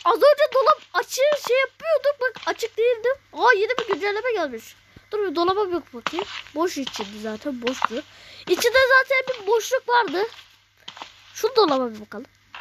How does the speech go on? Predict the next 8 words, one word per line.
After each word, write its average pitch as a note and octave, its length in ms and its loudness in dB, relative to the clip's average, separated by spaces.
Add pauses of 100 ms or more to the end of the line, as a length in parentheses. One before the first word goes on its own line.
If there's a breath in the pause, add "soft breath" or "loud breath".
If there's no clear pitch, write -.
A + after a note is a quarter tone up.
(540)
Ce-, G4+ 320 2
ee? A#4+ 420 2 (680)
Aa, C4+ 240 -4
burada C#4 140 -8
da F4 120 -4
bir G4+ 60 -6
şey. G#4+ 220 -4 (1300)
Oğlum G4+ 200 4